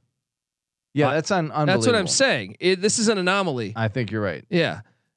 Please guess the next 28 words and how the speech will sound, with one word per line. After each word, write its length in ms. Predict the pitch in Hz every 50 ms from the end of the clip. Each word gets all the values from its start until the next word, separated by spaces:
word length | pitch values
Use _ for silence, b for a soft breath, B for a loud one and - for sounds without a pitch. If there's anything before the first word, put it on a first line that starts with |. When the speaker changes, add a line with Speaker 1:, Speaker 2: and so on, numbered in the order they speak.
| _ _ _ -
Speaker 2:
And, 420 | 175 170 170 170 170 165 170 165
uh, 540 | 165 165 160 160 165 165 165 165 165 165 160
I 20 | 160
mean, 180 | 175 180 185
look, 140 | 190 180 151 131
it's 140 | 135 139
not 180 | 185 190 208 -
to 60 | 196
say 220 | 165 - 208 202 196
that 100 | 185 180
he's 140 | 196 175
recruiting 400 | 185 185 - - 202 180 180 185
well, 300 | 185 185 180 185 196 202
and, 180 | 185 160 156 156
and 180 | 156 156 156 156
the 100 | 147 143
future 460 | - - 180 185 180 160 190 180 175
is, 120 | 156 143
is, 340 | 143 139 160 165 156 143 135
I 140 | 131 135 147
think, 200 | 147 180 175 160 160
gonna 140 | 165 165
look 240 | 160 160 175 160 - -
bright 300 | 156 156 160 175 165 -
for, 260 | - 180 160 160 143
for 340 | - - 160 160 160 - -
Spartan 500 | 151 - - - 175 170 170 151 165 165
fans. 420 | 156 - 170 160 160 165 185 185